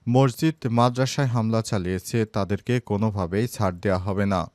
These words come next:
ভারত যদি ভবিষ্যতে কোনো ধরনের দুঃসাহসিকতা থেকে বিরত না থাকে, তাহলে কঠোর জবাব দেওয়া হবে বলে উল্লেখ করেছেন তিনি। আজ এক বিবৃতিতেই হুঁশিয়ারি দিয়েছেন তিনি।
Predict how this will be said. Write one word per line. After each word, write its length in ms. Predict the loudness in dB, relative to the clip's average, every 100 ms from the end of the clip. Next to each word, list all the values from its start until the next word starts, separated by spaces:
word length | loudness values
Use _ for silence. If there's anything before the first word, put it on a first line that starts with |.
| -4
ভারত 320 | 2 4 4 2
যদি 180 | 0
ভবিষ্যতে 640 | 2 2 2 2 0 0 0
কোনো 240 | 0 0
ধরনের 400 | 0 0 2 2
দুঃসাহসিকতা 880 | 0 0 0 -2 -2 -2 -2 0 -2
থেকে 360 | -4 -2 -2 0
বিরত 460 | 2 2 2 2 0 _ 2
না 220 | 6 6
থাকে, 280 | 4 -2 0
তাহলে 320 | 2 4 2
কঠোর 380 | 4 2 4 2
জবাব 340 | 4 2 2 2
দেওয়া 180 | 2
হবে 240 | 2 -2 -2
বলে 360 | -2 0 0 -2 -2
উল্লেখ 300 | 0 0 -2
করেছেন 520 | -2 -2 -2 -4 -4
তিনি। 420 | -4 -4 -2 -2 -4
আজ 240 | -2 0 0
এক 220 | 0 -4
বিবৃতিতেই 800 | -2 0 2 0 -2 -2 0 0
হুঁশিয়ারি 500 | 0 -2 0 0 0
দিয়েছেন 460 | -2 -2 -2 -4
তিনি। 400 | -4 -2 -2 -2